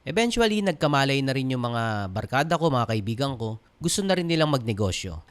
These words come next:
At syempre, kanino ba sila magtatanong? Syempre sa akin, dahil ako lang ang kilala nilang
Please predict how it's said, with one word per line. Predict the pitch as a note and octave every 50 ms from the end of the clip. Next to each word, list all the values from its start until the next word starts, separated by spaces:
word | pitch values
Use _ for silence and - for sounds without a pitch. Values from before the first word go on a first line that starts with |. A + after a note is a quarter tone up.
| -
At | - G#3 -
syempre, | - A#3+ A#3+ A#3 G3 E3+ D3 C#3
kanino | C#3 - G3 A3 A3 G3+ G3 E3
ba | E3
sila | - C3+ A#2 A2+ A2 G#2+ G#2+ - -
magtatanong? | F#3+ G3+ F#3 - D3+ B2 - A2 G#2+ G#2+ G2+ E2+ D#2 D2+ - - -
Syempre | - - A#3 A#3+ G#3+ A#3 A3 G#3
sa | - F#3+ E3 -
akin, | - A#2 A#2 A2 G#2+
dahil | B2 A#2+ - -
ako | - C3+ - C3
lang | C#3 D#3 D#3+ G3+
ang | G#3 G3
kilala | - - D#3+ C#3+ C3+ C3 A#2+ A#2+
nilang | B2+ C3+ A2+ F#2+ F#2+ G2 E2+ F2